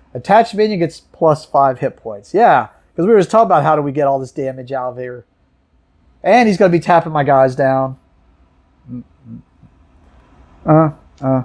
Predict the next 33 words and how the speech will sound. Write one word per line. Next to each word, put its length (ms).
uh. 160
Not 340
happy 480
about 360
this 220
at 140
all. 360
All 120
right, 280
well, 260
that's 180
all 140
we 80
could 100
do, 220
so 160
we 100
go 140
back 300
to 100
the 60
beginning 320
of 80
my 220
turn. 480
Well, 260
he 80
just 240
wrecked 420
everything 440
I 80
had 240
planned. 480